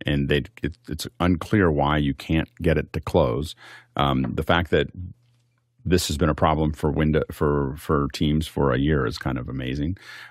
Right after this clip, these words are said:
Um, anyway, but, uh, but the, um, but it's, it, it pops up some random screen. I don't know what that screen's supposed to be 'cause it's just purely white, and it sits over top of my login window, uh, when I'm using one screen. When I've split it to two screens, when I've moved it,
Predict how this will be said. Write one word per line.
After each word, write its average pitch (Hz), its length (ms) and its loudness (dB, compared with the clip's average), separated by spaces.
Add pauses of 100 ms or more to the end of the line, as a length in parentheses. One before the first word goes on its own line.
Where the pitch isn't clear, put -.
Um, 82 260 4
anyway, 87 300 4
but, 69 320 2
uh, 65 340 4
but 71 280 0
the, 73 260 2
um, 58 340 -2
but 78 140 2
it's, - 300 -4
it, - 400 -2
it 82 140 0
pops - 280 0
up 101 140 2
some 80 200 2
random 76 360 2
screen. 76 320 0
I 78 80 2
don't 78 100 2
know 76 60 0
what 71 180 0
that 73 140 0
screen's 71 220 0
supposed 65 200 -2
to - 80 -6
be 71 100 0
'cause 71 200 -2
it's - 120 -6
just - 160 -8
purely 80 400 2
white, 64 360 0 (340)
and 76 100 4
it - 80 -2
sits - 280 0
over 71 200 4
top 78 320 0
of 71 120 0
my 62 140 0
login 65 400 0
window, 50 420 -4 (320)
uh, 62 180 2
when 73 220 2
I'm 69 120 2
using 69 360 0
one 60 200 -2
screen. 53 400 -4
When 69 120 0
I've 64 120 -2
split 120 360 4
it 80 160 2
to 78 80 -2
two 95 200 2
screens, 62 400 -2
when 71 120 2
I've 71 100 0
moved 107 380 4
it, 95 180 4